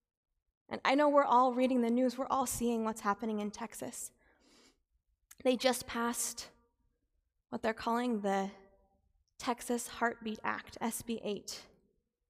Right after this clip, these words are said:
which makes it a crime to aid or abet the procedure or inducement of abortion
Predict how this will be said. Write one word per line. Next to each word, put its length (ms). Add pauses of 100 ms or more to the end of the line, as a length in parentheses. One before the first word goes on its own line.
(1500)
which 240
makes 320
it 500 (960)
a 60
crime 560 (1120)
to 160
aid 320
or 100
abet 500 (580)
the 60
procedure 640
or 40
inducement 480
of 80
abortion 580